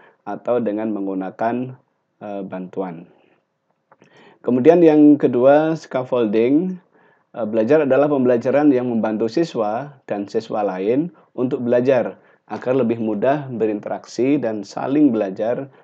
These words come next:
satu sama lain melalui bantuan seorang guru atau fasilitator. Kemudian yang berikutnya, discovery learning, percaya cara yang terbaik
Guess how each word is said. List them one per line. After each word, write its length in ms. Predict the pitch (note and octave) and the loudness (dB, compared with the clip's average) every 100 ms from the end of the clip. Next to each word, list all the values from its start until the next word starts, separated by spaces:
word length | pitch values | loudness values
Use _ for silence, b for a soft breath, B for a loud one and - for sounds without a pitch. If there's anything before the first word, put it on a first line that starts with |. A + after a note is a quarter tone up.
| _ | _
satu 240 | - G#2+ A2+ | -12 -10 -8
sama 240 | A2+ G#2 | -8 -8
lain 320 | G2 A2 B2+ | -6 -4 -4
melalui 640 | A#2+ G#2+ G2 G2 G#2+ A#2+ A2 | -4 -8 -6 -6 -4 -6 -6
bantuan 480 | F#2+ F#2 G#2 G#2+ | -10 -8 -8 -6
seorang 400 | A2 - G2 G2 | -8 -10 -8 -8
guru 240 | G2 A2 A#2 | -4 -2 -2
atau 400 | G2 F#2+ G2 F#2+ | -6 -10 -10 -10
fasilitator. 1300 | G2 F#2+ - - G#2+ G#2 F#2 F2 F2 F2 E2+ E2 _ b b b b b b b b _ _ _ - | -14 -18 -14 -6 -4 -4 -6 -10 -12 -14 -14 -18 _ b b b b b b b b _ _ _ -6
Kemudian 340 | A2 C3 C#3+ | 0 4 4
yang 160 | C3 B2 | 4 0
berikutnya, 500 | B2 B2+ C#3 D#3 D#3+ | 0 0 0 0 0
discovery 640 | B2+ - - B2 B2 A#2+ A#2 | 0 -2 -2 -2 -2 -2 -2
learning, 680 | A2 G#2+ A#2 C#3+ G#3 G#3 G3+ - | -2 -2 -2 -2 -2 -6 -10 -10
percaya 960 | A2 - C3+ D3+ D#3 D#3 D#3+ E3 D#3 B _ - | -8 -4 -4 -2 -2 -4 -4 -6 -8 B _ -2
cara 320 | B2 C#3 C#3+ | 0 2 2
yang 160 | C3+ | 0
terbaik 560 | B2+ A#2 G#2 G#2 C#3 | -2 -2 0 2 2